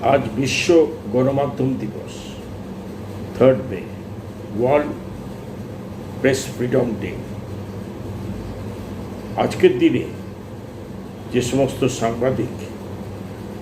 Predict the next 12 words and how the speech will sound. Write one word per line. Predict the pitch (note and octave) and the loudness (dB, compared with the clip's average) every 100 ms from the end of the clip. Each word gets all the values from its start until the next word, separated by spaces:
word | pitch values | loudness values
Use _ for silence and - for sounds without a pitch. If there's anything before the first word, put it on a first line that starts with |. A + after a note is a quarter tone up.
| - - - | -10 -8 -2
জীবনের | A2 C3+ C#3+ C3+ | 4 6 6 4
ঝুঁকি | - B2 - | 0 0 0
নিয়ে | A2 F#2+ - - - - - - - - - - - - - - - G2 - - - - - - - - - - - | 0 -2 -6 -8 -8 -10 -10 -10 -10 -10 -10 -10 -10 -8 -8 -8 -6 -6 -8 -8 -8 -10 -8 -8 -10 -10 -10 -8 0
সামাজিক | G#2+ A#2+ B2+ C#3 B2 | 4 6 6 4 4
এবং | B2 B2 B2+ | 2 2 0
পরিবেশ | B2 F#2+ A#2+ - | 0 2 2 2
বার্তা | G#2+ G#2 - G2 - F#2+ - - - - - - - - - - - - - - G2 A2+ | -2 -2 -4 -4 -4 -8 -8 -8 -8 -8 -8 -8 -6 -6 -4 -6 -6 -6 -8 -8 -4 2
সংবাদ | A#2+ B2+ A#2 | 4 4 4
মাধ্যমের | C3+ C3 B2+ C3+ | 2 2 0 2
মধ্যে | B2+ A#2+ G2 A#2 G#2+ - - - - - - - - - - - - - - | 0 -2 -2 -2 -2 -6 -8 -8 -8 -8 -10 -10 -8 -8 -8 -10 -10 -8 -2
পৌঁছে | A#2 B2+ C#3+ | 2 4 4
দিচ্ছে | B2+ - - | 4 0 -4